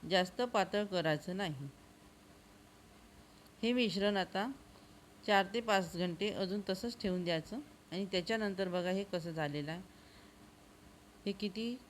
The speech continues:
फुलून वर आलेलं आहे, बघू शकता तुम्ही.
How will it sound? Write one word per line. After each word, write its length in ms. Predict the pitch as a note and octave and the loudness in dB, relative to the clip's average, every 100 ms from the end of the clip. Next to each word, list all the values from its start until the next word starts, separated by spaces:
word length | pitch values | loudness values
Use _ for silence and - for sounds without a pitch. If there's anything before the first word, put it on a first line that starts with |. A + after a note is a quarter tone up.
| - - - - - - - | -20 -20 -18 -14 -14 -16 -2
फुलून 300 | G#3+ A#3 B3 | 0 2 2
वर 240 | A3 G#3 | 2 4
आलेलं 340 | G3 F#3 F3+ E3+ | 4 2 0 0
आहे, 240 | E3+ G3 C#4+ - - - - - - - - - - - | -2 -4 -6 -16 -20 -20 -20 -20 -20 -20 -20 -20 -20 -8
बघू 240 | F#3 F#3+ G3 | -2 -2 0
शकता 380 | F#3+ F#3 F#3+ | -2 -2 -4
तुम्ही. 320 | E3+ F3+ F#3 | -4 -4 -4